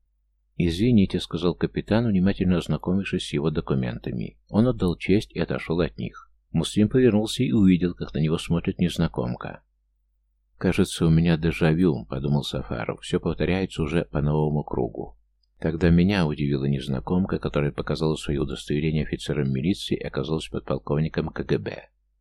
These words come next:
А теперь, наверное, мы вызываем такое же удивление у этих дамочек. Сотрудники милиции проверили документы у их соседок и почти сразу отошли проверять документы остальных посетителей.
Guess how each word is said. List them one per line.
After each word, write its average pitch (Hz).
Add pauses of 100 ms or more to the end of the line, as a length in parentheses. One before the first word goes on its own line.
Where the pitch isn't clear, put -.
А -
теперь, 147
наверное, 139
мы 107
вызываем 101
такое 87
же 80
удивление 90 (200)
у -
этих 95
дамочек. 62 (680)
Сотрудники 85
милиции 78
проверили 73
документы 76
у 90
их 80
соседок -
и -
почти -
сразу 117
отошли 117
проверять 98
документы 90
остальных 73
посетителей. -